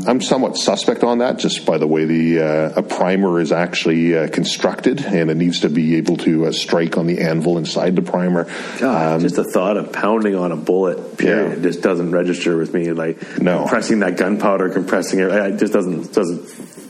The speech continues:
Speaker 2: seem like a good idea to me.
Speaker 1: Yeah, no, it can make things, uh, difficult. What are the other things we've seen? Uh, case head separations. So they've, uh, they've fired. Uh, usually it happens in reloaded ammunition and has been
Speaker 2: Okay.
Speaker 1: reloaded a few times. And, uh, they fired,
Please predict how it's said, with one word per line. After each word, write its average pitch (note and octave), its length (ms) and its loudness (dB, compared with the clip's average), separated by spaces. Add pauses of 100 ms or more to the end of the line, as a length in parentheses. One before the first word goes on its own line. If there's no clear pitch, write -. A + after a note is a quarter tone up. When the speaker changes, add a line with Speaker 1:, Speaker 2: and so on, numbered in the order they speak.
(180)
Speaker 2:
seem A2 160 0
like F2 120 -2
a - 20 -4
good F#2 160 2
idea F2+ 200 0
to E2 80 -2
me. E2+ 240 -2 (120)
Speaker 1:
Yeah, E2 200 2
no, E2 200 2
it D#2+ 100 0
can F#2+ 100 2
make E2 200 0
things, E2+ 360 0
uh, E2+ 140 2
difficult. F#2+ 460 2
What A2+ 100 4
are B2+ 80 2
the G2+ 180 0
other D3 140 2
things G#2 240 0
we've E2+ 140 4
seen? E2 320 2
Uh, E2+ 260 2
case A#2 300 0
head F#2+ 180 2
separations. G2 800 0 (300)
So D#2+ 260 0
they've, D#2 340 -2
uh, D#2 200 2
they've F2 180 0
fired. G2+ 580 2
Uh, D#2+ 340 0
usually F#2 800 2
it F#3 260 -2
happens F2+ 460 0
in F#2 120 4
reloaded G2 380 2
ammunition D#2 580 0
and D#2 120 -2
has D#2 100 -2
been F2 120 0
Speaker 2:
Okay. F2 80 2
Speaker 1:
reloaded E2+ 360 0
a E2 60 0
few F2+ 220 0
times. D#2+ 500 0
And, D#2 140 -2 (500)
uh, D#2+ 340 2
they F2 140 2
fired, F#2+ 640 0